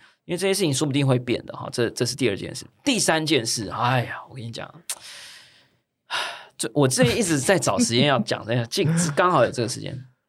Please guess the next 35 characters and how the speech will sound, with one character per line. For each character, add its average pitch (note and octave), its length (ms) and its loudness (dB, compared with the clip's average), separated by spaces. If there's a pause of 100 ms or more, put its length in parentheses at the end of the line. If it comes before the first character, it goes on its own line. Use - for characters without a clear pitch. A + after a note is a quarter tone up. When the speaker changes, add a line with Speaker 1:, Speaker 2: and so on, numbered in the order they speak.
(120)
Speaker 1:
所 D#3+ 120 4
以 C#3+ 40 6
我 - 20 6
就 D3 120 4
不 A#2+ 80 0
要 B2+ 120 8
啰 A#2+ 200 4
嗦 C#3+ 220 4
了 A#2+ 120 2
哈， - 100 -4
Speaker 2:
嗯。 - 40 -4
Speaker 1:
不 A#2 80 -4
好 G2+ 120 -4
意 G2+ 60 -10
思 C3 200 -12
哈。 C3 140 -12 (140)
就 A#2+ 100 -8
是 A2 60 -6
说， A#2+ 320 4 (360)
我 C3+ 100 -2
最 A3 100 4
近 C4 80 4
看 B3+ 140 0
到 A#3+ 80 6
最 A#3 220 4
有 A#2+ 140 4
意 C3+ 120 2
思 B2+ 200 0
的 G#2+ 60 -2
一 G2+ 80 -6
个 G#2 80 -6
想 G#2 240 -4
法 A2 200 -6
是 B2+ 140 -4
说， A#2+ 380 0